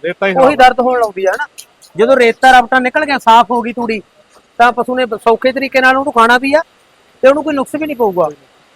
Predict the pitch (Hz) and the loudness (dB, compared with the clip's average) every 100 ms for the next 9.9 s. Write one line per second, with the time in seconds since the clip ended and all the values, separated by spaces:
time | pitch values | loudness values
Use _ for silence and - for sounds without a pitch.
0 | 208 254 - _ _ _ _ _ _ _ | -12 -12 -12 _ _ _ _ _ _ _
1 | _ _ _ _ _ _ _ - 202 269 | _ _ _ _ _ _ _ -12 -4 -2
2 | 262 285 285 285 - 247 185 233 233 220 | 0 0 2 0 -2 -16 -4 0 0 0
3 | 220 208 254 240 240 247 247 247 240 247 | -2 -2 0 0 0 -2 0 -2 -2 -6
4 | 247 _ _ - 214 220 214 _ _ _ | -10 _ _ -2 -2 -4 -12 _ _ _
5 | _ _ - 214 214 208 202 226 226 233 | _ _ -12 -8 -6 -4 -4 -2 -2 -2
6 | 233 226 233 233 226 - 247 233 226 233 | -6 -6 -2 0 -2 -2 0 2 2 4
7 | 226 214 214 _ _ _ _ _ - 196 | 4 2 -2 _ _ _ _ _ -14 -4
8 | 262 240 277 311 262 269 254 208 226 233 | -2 0 0 2 2 4 2 0 -4 -6
9 | 233 226 214 233 226 233 214 233 233 | -6 -4 -2 -2 -2 -4 -4 -2 -4